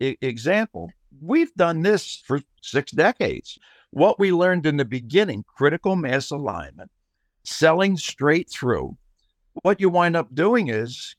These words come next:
getting more for cars than anyone else can get. And as a result, that makes you a more capable buyer to pay more for cars that you actually want to create your critical mass,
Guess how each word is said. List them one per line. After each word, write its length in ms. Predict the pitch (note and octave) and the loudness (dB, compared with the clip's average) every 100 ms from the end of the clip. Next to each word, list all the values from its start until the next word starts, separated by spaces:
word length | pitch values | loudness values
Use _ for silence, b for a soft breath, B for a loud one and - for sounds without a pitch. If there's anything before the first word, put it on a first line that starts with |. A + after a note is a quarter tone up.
| - | -2
getting 320 | D3 C#3+ C#3 | 0 0 0
more 260 | D#3 G#3+ | 0 0
for 200 | G#3 B2+ | 0 -4
cars 640 | G2 G2+ F2+ E2+ A2 - - _ | -4 0 0 0 -8 -12 -16 _
than 160 | C3+ C3+ | -2 0
anyone 380 | C#3 D3+ D3+ C#3 | 0 0 0 0
else 220 | B2+ - | 0 -2
can 200 | - B2 | -6 -6
get. 260 | D#2 C#2+ - _ _ _ _ _ - | -4 -8 -10 _ _ _ _ _ -2
And 200 | C#3+ D3+ - | -2 -2 0
as 200 | D3+ D3 | 0 2
a 60 | |
result, 420 | D3+ C#3 F3 F3+ - | -2 0 2 2 0
that 180 | B2+ D3+ | -4 -2
makes 300 | D3 D#3 - | -2 -4 -2
you 120 | D#3 | -2
a 60 | D3+ | -2
more 340 | D3 D3+ D3 - _ | -2 -2 -2 -4 _
capable 600 | - - G#3+ - C3+ A2+ C3+ | -6 0 2 0 -4 -4 -4
buyer 500 | E2+ C#2+ C#2 A2+ - _ _ _ _ | -4 -4 -6 -8 -12 _ _ _ _
to 120 | - G#3+ | -4 -4
pay 280 | - A3+ | 2 2
more 260 | D#4 A#3+ B2 | 4 2 0
for 180 | - A2+ | 0 -4
cars 760 | - G#2+ F2 D2+ C#2+ - - - | 0 0 0 -4 -6 -8 -12 -4
that 160 | B2 B2+ | -2 0
you 180 | B2 A#2+ | 2 4
actually 340 | A2 G#2+ A2+ | 4 2 -2
want 360 | G2 E2 E2 - | -4 -2 -4 -6
to 80 | - | -12
create 480 | - B2+ B2 F3 - | -2 0 4 2 2
your 100 | D#3 | -4
critical 420 | - G#2 D2+ C2+ | -2 -4 -2 -8
mass, 420 | C2 B1+ C2+ - | -8 -8 -10 -12